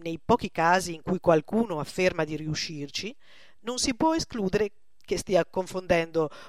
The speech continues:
una presunta esperienza olfattiva con i ricordi prodotti da altri sensi. Eppure,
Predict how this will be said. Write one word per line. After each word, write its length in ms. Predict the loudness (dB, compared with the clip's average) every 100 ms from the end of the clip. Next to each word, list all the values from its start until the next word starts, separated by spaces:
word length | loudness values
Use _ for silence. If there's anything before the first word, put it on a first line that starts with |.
| -2
una 280 | 0 4 2
presunta 720 | 2 0 0 -4 -6 -4 -4
esperienza 640 | 0 0 2 -2 -2 -8
olfattiva 640 | -8 -4 -4 -4 -4 0 -2 -4 -20 -16 -4
con 160 | 0
i 60 | 0
ricordi 600 | 0 4 4 4 -4 -10 -12 -6
prodotti 520 | 2 4 4 2 0 0
da 180 | 0 2
altri 440 | -2 -2 -6 -6
sensi. 560 | -6 -8 -10 -14 -14 -18 -20 -20 -20 -20 -20 -20 -20 -20 -20 -20 -8
Eppure, 840 | -8 -8 0 4 4 4 0